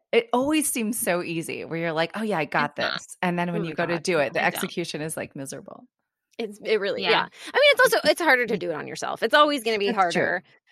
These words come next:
Speaker 3: <sighs> to do it on yourself. But man, I,
Speaker 1: Yeah,
Speaker 3: um,
Speaker 1: that's
Speaker 3: I
Speaker 1: true.
Speaker 3: also have been, I've been getting a lot of, I think because I've been, like, looking up hairstyles, but I've been getting on YouTube, like, the targeted ads or, like, the
Speaker 1: <laughs>
Speaker 3: targeted influencers or whatever. It's, like, this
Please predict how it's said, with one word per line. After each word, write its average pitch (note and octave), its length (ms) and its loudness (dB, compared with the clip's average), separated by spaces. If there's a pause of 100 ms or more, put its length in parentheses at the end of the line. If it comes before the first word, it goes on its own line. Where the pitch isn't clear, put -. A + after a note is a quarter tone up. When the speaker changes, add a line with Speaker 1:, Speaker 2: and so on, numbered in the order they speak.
(280)
Speaker 3:
<sighs> - 200 -16
to - 140 -8 (100)
do - 80 -16
it - 160 -14
on E3+ 120 -14
yourself. D#3 440 -8
But C#3+ 140 -4
man, D#3 200 -6
I, F3 220 -2
Speaker 1:
Yeah, F#3+ 260 0
Speaker 3:
um, E3+ 220 -8 (100)
Speaker 1:
that's E3 140 -12 (120)
Speaker 3:
I B3 100 8
Speaker 1:
true. A3+ 80 6
Speaker 3:
also B3 220 2
have A#3 100 -6
been, F#3+ 280 -2 (120)
I've G#3+ 80 -6
been A#3+ 120 0
getting C4+ 300 -2
a E4 40 0
lot F3+ 280 2
of, D#3+ 260 -2
I A3+ 80 0
think C4+ 140 -2
because C#4 180 -4
I've A3 80 2
been, G3+ 120 -2
like, F3+ 140 -6
looking F3 360 -6
up E3 100 -8
hairstyles, F3 520 0
but F#3 80 -4
I've E3+ 80 -8
been F#3 100 -8
getting F3+ 220 -4
on F3+ 160 -6
YouTube, G3 400 -6
like, F3+ 160 -2
the - 80 -8
targeted F3 500 -2
ads E3+ 420 -6
or, D#3+ 60 -6
like, E3 200 -6
the F#3 80 -12
Speaker 1:
<laughs> F3 80 -10
Speaker 3:
targeted F3+ 540 -4 (400)
influencers A3 720 2
or A3 60 2
whatever. G#3+ 380 4
It's, G3+ 120 0
like, G3 200 0 (260)
this A#3+ 140 -6